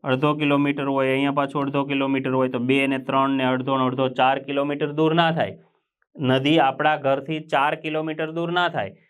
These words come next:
આપણે શું જોવાનું હોય? અહીંયાથી આ સ્ટ્રેટ લાઇન, આ અંતર જોવાનું હોય. ઈ એનું નદીનું આપણા ઘરથી અંતર કહેવાય.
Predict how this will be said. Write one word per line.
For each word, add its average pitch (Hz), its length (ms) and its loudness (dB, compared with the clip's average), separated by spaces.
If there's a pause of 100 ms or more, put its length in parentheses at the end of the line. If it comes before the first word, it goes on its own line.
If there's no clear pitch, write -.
(120)
આપણે 131 320 -2
શું 185 220 -8
જોવાનું 170 340 0
હોય? 156 160 0
અહીંયાથી 165 560 0
આ 151 140 -2
સ્ટ્રેટ 147 440 -4
લાઇન, 104 380 -6
આ 156 220 4
અંતર 147 300 -2
જોવાનું 101 360 -6
હોય. - 120 -20 (500)
ઈ 175 160 4
એનું 160 380 0 (360)
નદીનું 165 680 0
આપણા 147 300 2
ઘરથી 139 380 0
અંતર 135 320 -2
કહેવાય. 104 340 -6